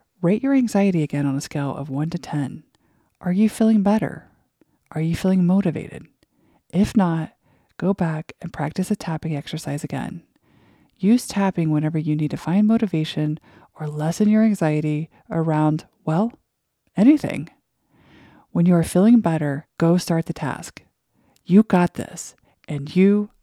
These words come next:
are amazing. Young people have so many pressures coming at them from all different directions, and sometimes adults fail to remember what it was like to be your age. Come back often to learn some ways to cope with stressy things in your day.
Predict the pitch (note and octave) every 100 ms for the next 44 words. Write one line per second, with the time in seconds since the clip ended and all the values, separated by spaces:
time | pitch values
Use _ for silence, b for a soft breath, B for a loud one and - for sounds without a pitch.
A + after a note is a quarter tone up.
0 | _ E3 D#3+ D3 C3+ C3 - - - _
1 | _ _ _ _ _ _ _ _ _ _
2 | _ b b - F#3+ A3 - G#3+ F#3+ E3+
3 | E3 - F3 F#3 F#3 - D#3 - D3+ -
4 | - E3 E3 D3+ - D3 - D#3 D#3+ E3+
5 | E3+ D#3+ D3+ D3 C#3 - C3+ C#3 - b
6 | b b b G3 - A#3+ C4 A#3 F#3+ F3+
7 | - F3+ F#3 - F#3+ F3+ F3+ F3 F3+ F3
8 | E3+ F3 F3 E3+ F3 F3+ F3 F#3 G3 G#3
9 | - - _ _ _ _ _ - A3 C4
10 | D#4+ F#3 F#3 F3+ E3 E3 E3 E3 - E3
11 | D#3 D#3+ - - D#3+ - D#3+ - G3 G3
12 | B3 A3 F#3 F#3+ D#3+ D3 C#3 C#3 C#3 D3